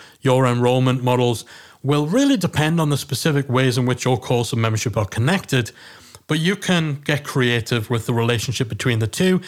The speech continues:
You can test, you can experiment to see what works. All right, so I hope this episode has been useful. If you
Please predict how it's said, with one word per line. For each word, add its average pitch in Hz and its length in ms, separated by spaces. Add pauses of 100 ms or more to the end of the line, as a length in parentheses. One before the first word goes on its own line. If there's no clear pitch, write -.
(240)
You 127 100
can 123 160
test, 135 440 (220)
you 127 120
can 123 80
experiment 117 600
to - 80
see 101 260
what 98 220
works. 101 440 (800)
All 170 80
right, 151 220
so 170 380
I 170 100
hope 185 300
this 190 180
episode 185 300
has 170 100
been 151 260
useful. 160 520
If 175 240
you 170 180